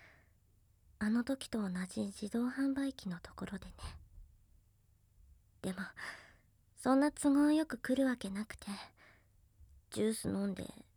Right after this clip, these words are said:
そのまま部屋に戻ったよ。なんで謝るの？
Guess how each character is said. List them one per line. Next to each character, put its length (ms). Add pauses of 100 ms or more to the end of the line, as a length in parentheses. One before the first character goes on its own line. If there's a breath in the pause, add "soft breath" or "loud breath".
(420)
そ 160
の 120
ま 120
ま 120
部 160
屋 120
に 120
戻 220
っ 40
た 160
よ。 60 (3500 loud breath)
な 160
ん 80
で 80
謝 240
る 220
の？ 160